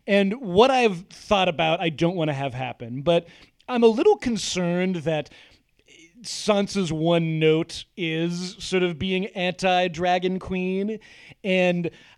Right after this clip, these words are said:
I, I, I worry if the rest of the season is just sort of her gradually coming around to,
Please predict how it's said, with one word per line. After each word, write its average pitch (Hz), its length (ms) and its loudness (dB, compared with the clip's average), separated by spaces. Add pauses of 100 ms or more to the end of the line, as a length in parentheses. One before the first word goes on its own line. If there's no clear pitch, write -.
(320)
I, 226 420 -8
I, 220 100 2
I 208 40 6
worry 208 880 2
if 185 260 2
the 175 120 2
rest 165 380 0
of 160 120 -2
the 151 80 -6
season 160 460 -4
is 156 120 0
just - 180 -6
sort 165 140 0
of 151 100 -2
her 160 400 -2
gradually 151 640 -2
coming 156 340 -2
around 143 720 -6
to, 175 240 -2